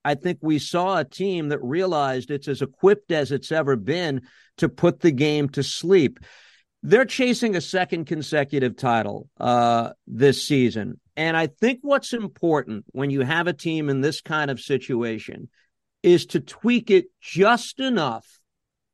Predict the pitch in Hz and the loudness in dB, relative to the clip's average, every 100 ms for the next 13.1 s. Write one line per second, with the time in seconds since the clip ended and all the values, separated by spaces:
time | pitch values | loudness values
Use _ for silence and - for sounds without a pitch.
0 | _ - - 180 170 170 160 151 143 - | _ -14 0 4 4 4 4 2 0 -6
1 | - - 180 185 - - 156 143 - 151 | -12 -2 2 2 -2 -8 -8 -6 -2 -2
2 | 156 147 139 143 135 127 117 117 101 92 | -2 -8 -4 -2 0 0 0 0 -2 -10
3 | - _ _ _ - 151 151 143 165 208 | -18 _ _ _ -2 0 2 0 2 0
4 | 208 190 - 185 180 165 156 147 156 156 | 2 0 0 -2 -2 -4 -4 -2 0 0
5 | 147 143 135 - 147 131 - 165 139 120 | -2 -4 -6 -6 -6 -6 -4 0 0 0
6 | 113 - _ _ - 139 - 156 190 185 | -2 -8 _ _ -2 -2 -2 0 2 2
7 | 123 131 135 160 175 - 139 123 110 107 | 0 -2 -2 -2 -4 -6 -4 -4 -6 -8
8 | 101 95 - 151 143 - _ _ _ _ | -10 -10 -2 0 0 -4 _ _ _ _
9 | 151 143 - - 214 254 233 208 190 170 | -2 -2 -4 0 2 2 2 0 0 -4
10 | - 170 156 156 165 156 156 135 151 123 | -2 -2 -2 -4 -2 0 0 -4 -6 0
11 | 135 143 147 123 117 117 139 135 131 123 | 0 0 -2 -2 -4 -4 -4 -2 -2 -2
12 | 131 135 139 123 123 120 110 120 110 87 | -2 -4 -4 -2 -2 -2 -4 -2 -4 -4